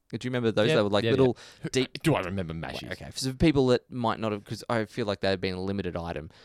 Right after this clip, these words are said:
Speaker 1: People outside of Australia or people that just never saw them, they were little deep-fried balls of potato, of mashed potato.
Speaker 2: It's just mashed potato.
Speaker 1: Yeah.
Speaker 2: Awesomeness.
Speaker 1: So Greenie wakes up the next day and goes to the toilet.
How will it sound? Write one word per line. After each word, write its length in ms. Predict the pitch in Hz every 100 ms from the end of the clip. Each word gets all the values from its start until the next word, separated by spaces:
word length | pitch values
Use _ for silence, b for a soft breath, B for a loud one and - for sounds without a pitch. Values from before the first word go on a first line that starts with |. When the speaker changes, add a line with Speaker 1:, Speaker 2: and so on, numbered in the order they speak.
| B B _ _ _
Speaker 1:
People 380 | 123 113 107 -
outside 360 | 110 - 107 98
of 60 |
Australia 400 | - 127 127 120
or 80 | 107
people 260 | 101 98 98
that 140 | 92
just 200 | - 92
never 160 | 92 87
saw 180 | - -
them, 140 | 71
they 120 | 90
were 80 | 92
little 300 | 92 95 90 - _ _ _ _ -
deep-fried 680 | 117 - - 98 95 92
balls 300 | 95 90 87
of 120 | - -
potato, 380 | - 90 87 -
of 140 | 107 92
mashed 240 | 85 -
potato. 320 | - - - - _ -
Speaker 2:
It's 80 |
just 120 | 160 151
mashed 120 | 143
potato. 420 | - 110 113 76 - -
Speaker 1:
Yeah. 160 | 104 - b b b b b -
Speaker 2:
Awesomeness. 420 | 123 - 62 -
Speaker 1:
So 100 | - 135
Greenie 240 | 165 196
wakes 220 | 156 120
up 120 | 104
the 60 | 101
next 200 | 92 -
day 160 | 87 87
and 80 |
goes 180 | 87 85
to 80 | -
the 40 | 87
toilet. 340 | 165 117 -